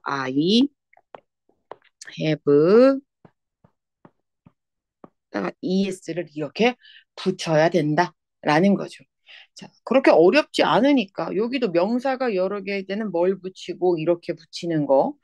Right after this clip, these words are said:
어렵지 않게 문제를 풀 수 있어가지고 넘어가서 이제 요거 다 숙제로 풀면 됩니다. 그러면 오늘은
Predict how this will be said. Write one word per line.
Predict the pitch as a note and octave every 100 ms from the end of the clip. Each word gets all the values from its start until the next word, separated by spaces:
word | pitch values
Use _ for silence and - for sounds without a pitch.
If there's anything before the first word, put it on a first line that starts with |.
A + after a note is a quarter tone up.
| _ _ -
어렵지 | D#3+ G#3+ A#3 - A3
않게 | G3 G#3
문제를 | D3+ D#3 F3 F#3 F#3
풀 | C#4
수 | C4+ -
있어가지고 | E3+ - F#3 F#3 E3+ F3+ - - _ _ _ _
넘어가서 | - C#3+ E3 A3 A#3 A3+ F3+ F3+ C4+ - -
이제 | E3+ F#3+ E3 _ _
요거 | G3+ A#3+ D#4
다 | B3
숙제로 | G#3+ - - D4 C4 B3
풀면 | - E4 E4+ C4+
됩니다. | F3+ F#3+ G3 F#3+ - _ _ _ _ _
그러면 | - D3+ E3 F#3+
오늘은 | F#3 A3+ G#3+ A3 C4